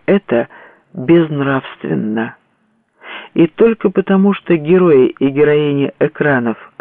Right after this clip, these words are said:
становятся образцами для тебя и для таких, как ты. Пусть в жизни они и позволяют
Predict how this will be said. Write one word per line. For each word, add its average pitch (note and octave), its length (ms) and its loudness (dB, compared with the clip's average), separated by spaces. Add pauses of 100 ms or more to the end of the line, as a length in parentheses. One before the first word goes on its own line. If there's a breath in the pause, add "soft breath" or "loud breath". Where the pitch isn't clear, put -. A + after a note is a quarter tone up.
становятся C3+ 640 -2
образцами C3 920 -2
для A#2+ 180 -2
тебя B2 460 0
и A#2 60 2
для A#2+ 140 -4
таких, - 460 -4
как - 340 -10
ты. - 220 -2 (1400 loud breath)
Пусть - 460 -2
в D#3+ 160 -2
жизни E3+ 520 0
они G3 300 2
и G#3+ 40 0
позволяют A#3+ 640 0